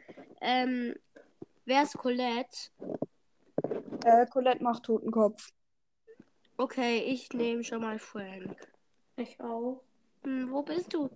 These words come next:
Speaker 1: Äh, darf man dieses Kopfhörer-Gadget von ihm benutzen?
Speaker 2: Nee.
Speaker 1: Okay.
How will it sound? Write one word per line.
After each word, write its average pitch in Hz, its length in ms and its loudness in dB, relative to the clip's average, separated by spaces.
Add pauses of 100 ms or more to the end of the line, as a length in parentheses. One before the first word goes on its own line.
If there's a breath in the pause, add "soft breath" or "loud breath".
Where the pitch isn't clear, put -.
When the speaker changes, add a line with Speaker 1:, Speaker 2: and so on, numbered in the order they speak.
(720)
Speaker 1:
Äh, 269 180 2
darf 277 260 4
man 277 160 2
dieses 247 400 -2
Kopfhörer-Gadget 262 1000 -2
von 226 160 -6
ihm 220 160 -2
benutzen? 220 680 -4 (1300)
Speaker 2:
Nee. 220 320 8 (680)
Speaker 1:
Okay. 202 320 -8